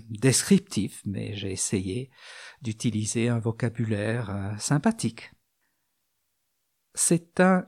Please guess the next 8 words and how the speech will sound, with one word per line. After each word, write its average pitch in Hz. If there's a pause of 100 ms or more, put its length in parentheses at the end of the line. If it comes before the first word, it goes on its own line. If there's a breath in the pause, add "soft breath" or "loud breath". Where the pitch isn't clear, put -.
(120)
maillet. 135
Alors 120
le 139
maillet, 135
c'est - (1040 soft breath)
quatre -
quatrains 135 (380)
avec 139